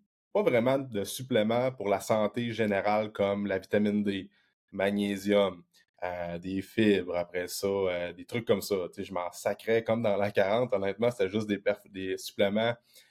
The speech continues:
euh, Nano Vapor, Eno Shotgun.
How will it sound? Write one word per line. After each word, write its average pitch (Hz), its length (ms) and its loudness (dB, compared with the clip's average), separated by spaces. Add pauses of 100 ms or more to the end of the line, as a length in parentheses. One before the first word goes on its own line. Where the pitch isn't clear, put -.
(180)
euh, 87 380 0 (440)
Nano 101 360 -2
Vapor, 104 640 2
Eno 110 220 -2
Shotgun. 107 760 0